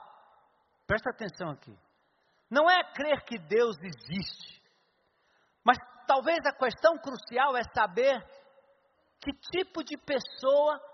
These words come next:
Ele é. Como é Deus na realidade? Nosso problema são essas estranhas ideias que nós temos acerca de Deus. Ah,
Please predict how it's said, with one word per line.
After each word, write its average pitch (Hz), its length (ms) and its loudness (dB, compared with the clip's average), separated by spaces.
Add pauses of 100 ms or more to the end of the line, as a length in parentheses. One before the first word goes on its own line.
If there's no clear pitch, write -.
(200)
Ele 240 280 -2
é. 233 320 0 (1600)
Como 359 340 4
é 226 180 4
Deus 294 340 -2
na 226 140 2
realidade? 196 680 0 (1300)
Nosso 294 380 6
problema 285 460 6 (120)
são 269 140 0
essas 269 300 -4
estranhas 285 800 -2 (880)
ideias 233 800 0
que 226 100 -6
nós 233 220 -4 (160)
temos 254 320 -4
acerca 214 500 -4
de 185 100 -10
Deus. 151 600 -10 (800)
Ah, 302 320 6